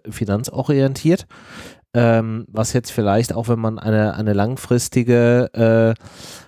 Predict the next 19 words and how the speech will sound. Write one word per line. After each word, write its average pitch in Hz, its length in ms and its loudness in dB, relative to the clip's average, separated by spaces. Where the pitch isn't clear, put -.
Planung 127 720 0
angeht, 123 920 -4
nicht 117 400 -4
unbedingt 120 640 -4
immer 117 380 2
das 104 180 -2
Beste - 320 -2
ist. 143 180 -2
Und 120 80 -2
ich 110 140 -6
wär 117 140 2
mir 120 120 2
da 110 180 2
gerade 113 340 0
nicht 123 240 -4
sicher, 127 400 0
wenn 123 120 0
jetzt 120 200 0
einfach, 120 520 -4